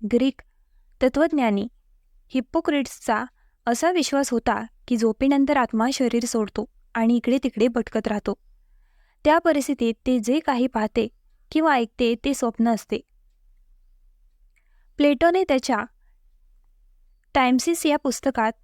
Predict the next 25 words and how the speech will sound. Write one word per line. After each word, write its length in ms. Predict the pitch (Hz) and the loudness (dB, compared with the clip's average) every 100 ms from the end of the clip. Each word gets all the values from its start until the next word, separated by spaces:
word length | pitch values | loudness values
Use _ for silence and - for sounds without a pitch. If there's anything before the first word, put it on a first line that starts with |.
| _ _ _ _ | _ _ _ _
त्याचे 260 | - 254 311 | -4 -2 0
वर्णन 400 | 311 262 226 233 - _ _ - | 0 0 -2 -4 -8 _ _ -4
लक्षणांची 720 | 233 240 302 320 311 285 311 - _ - | -4 -2 -2 0 0 -2 -4 -6 _ -4
अभिव्यक्ती 540 | 226 269 320 262 - | -2 0 -2 -2 -4
म्हणून 260 | 247 233 269 | -2 0 0
केले 200 | 262 214 | 0 0
आहे. 240 | 208 214 - _ _ _ _ _ _ _ _ _ _ _ _ _ _ _ _ _ _ _ _ _ _ _ _ _ _ 254 | -2 -4 -8 _ _ _ _ _ _ _ _ _ _ _ _ _ _ _ _ _ _ _ _ _ _ _ _ _ _ 0
ॲरिस्टॉटलने 840 | 247 320 - 302 262 269 277 285 | 2 2 0 -2 0 0 2 2
लिहिले 240 | 254 226 | 0 0
आहे 320 | 240 214 214 208 _ _ _ | -2 -2 -4 -6 _ _ _
की 80 | 233 | -6
केवळ 340 | 262 247 269 | -2 0 2
मानवच 500 | 277 254 220 233 277 285 | 2 2 0 0 -2 -2
नाही, 280 | 240 214 196 | -2 -2 -2
तर 140 | 240 233 | -2 0
मेंढ्या, 440 | 226 214 220 208 - | 0 0 0 -2 -8
शेळ्या, 420 | - 233 226 214 202 | -6 -2 0 -2 -2
गायी, 280 | 208 208 220 | -2 0 -2
कुत्रे 420 | - 233 240 226 - | -4 -4 -2 -2 -4
आणि 180 | 262 320 | -2 0
घोडे 360 | 269 240 214 247 _ _ _ | 0 0 0 -4 _ _ _
इत्यादी 420 | 254 240 302 320 | -6 -2 0 2
देखील 260 | 339 262 294 | 2 2 -2
स्वप्ने 280 | - 254 220 | -4 -4 -2
पाहतात. 340 | 220 208 - | -2 -2 -2